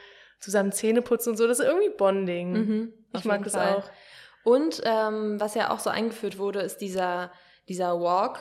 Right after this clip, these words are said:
Speaker 2: um den Pool, dieser kleine Spaziergang. Sowas habe ich immer mit Freundinnen gemacht in der Grundschule, immer um den Fußballplatz, um den Sportplatz. Ähm, da kann man sehr diepe Gespräche führen. Die Gespräche von Jay und Caro sind aber um einiges deeper als die, die ich damals in der <laughs> Grundschule hatte.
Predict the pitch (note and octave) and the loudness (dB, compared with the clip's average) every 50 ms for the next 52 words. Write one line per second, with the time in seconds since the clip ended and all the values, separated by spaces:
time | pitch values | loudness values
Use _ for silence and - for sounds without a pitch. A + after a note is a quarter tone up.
0 | - - - - _ - - G#3 G#3 G#3 G#3+ G3+ G3 G3 G3+ - - B3 B3+ C4+ | -14 -18 -20 -20 _ -6 -4 -2 -2 -2 -2 -4 -4 -6 -8 -6 -4 -4 -2 -2
1 | C#4+ C4+ A3+ F#3 G3 G3+ - G3+ F#3+ G3 G3 - - F#3+ F#3+ - - - A#3 B3 | -2 -4 -4 -6 -6 -6 -4 -6 -6 -6 -8 -8 -8 -8 -8 -8 -6 -4 -4 -2
2 | G#3+ G3+ G3 G#3 A3+ A#3 G#3 F#3+ G3 F#3+ - F#3+ F#3 - - F#3+ G3 F#3+ F#3+ - | 0 -2 -2 -2 -4 -6 -6 -8 -8 -6 -6 -6 -6 -6 -8 -8 -8 -8 -10 -10
3 | - - F#3+ F#3+ G3+ G#3 G3+ G3+ G3 G3 G3 G3 F#3+ F3+ F3+ - - F3 F3 E3+ | -6 -4 -4 -2 -2 -2 -2 -4 -4 -6 -6 -4 -4 -4 -4 -6 -6 -6 -6 -6
4 | E3+ D#3+ F#3 G#3 G#3 - - E3 E3+ E3+ F3 F3 F3+ F3 E3 E3 F3 E3+ E3 E3 | -4 -4 -4 -6 -6 -6 -10 -6 -2 -2 -2 -2 -2 -4 -6 -4 -4 -6 -6 -6
5 | E3 E3 E3 E3+ E3 - - - A3+ - - E3+ E3+ E3+ F3 - F3 F#3 F3+ - | -6 -8 -10 -12 -16 -18 -14 -14 -14 -6 -4 -4 -4 -4 -4 -4 -4 -4 -4 -6
6 | E3+ F3 F3 E3+ - - F#3 F#3+ F#3 - - E3+ F3+ G#3 - - - - - - | -10 -12 -12 -10 -4 -2 -2 -2 -2 -4 -6 -6 -6 -6 -8 -16 -20 -20 -20 -20
7 | - - - - - - F#3+ F#3+ F#3+ F#3 F#3 F#3 F3 F3 F3 - G3 G3 G3 G3 | -20 -20 -20 -20 -10 -8 -6 -4 -4 -4 -6 -4 -6 -6 -4 -4 -4 -4 -4 -2
8 | F3 F3+ F#3 G3 F#3 F#3 G#3 G3+ - G#3 A3 A3 - - F#3+ F#3 F#3+ - G3+ - | -2 0 0 0 -2 -4 -8 -8 -4 -4 -4 -6 -4 -4 -6 -6 -6 -6 -12 -12
9 | - G3+ G3+ G3+ G3+ G#3 G#3+ G#3 - - - - _ - G3 G3+ G#3 G3+ G3+ G3+ | -6 -6 -4 -4 -4 -4 -6 -8 -12 -20 -20 -20 _ -6 -2 -2 -2 0 0 -2
10 | G3 G3 G3+ G3 G#3+ G3+ F#3 F#3 F#3 F#3 F#3+ F#3 G3 F3+ F#3 F#3+ G3 G3 F3+ F#3 | -2 -2 -4 -6 -6 -2 0 0 0 0 -2 -2 0 0 0 0 -2 -4 -4 -4
11 | F#3+ G3+ G#3 - - - - - F3+ F3+ F3 E3+ - - E3 F3 F#3+ G3+ G3+ G3+ | -4 -4 -6 -8 -14 -12 -6 -4 -2 0 0 -2 -2 -2 -2 0 0 0 0 -2
12 | G3+ - - F#3+ F3+ G3 F3 E3+ E3+ - - F#3 F3+ F3+ - F3 - F3+ F3 F3 | -4 -6 -10 -8 -4 -2 -2 -2 -4 -6 -8 -6 -6 -4 -6 -4 -4 -2 -2 0
13 | F3 E3+ E3+ D3 D#3+ D#3 F#3 C4 C4+ - - C4+ B3 - - A#3 C4+ D4+ D#4 C#4+ | -2 -4 -4 -6 -2 0 2 2 2 2 0 0 0 2 2 2 4 6 8 8
14 | D#4+ C4 A#3+ | 8 8 6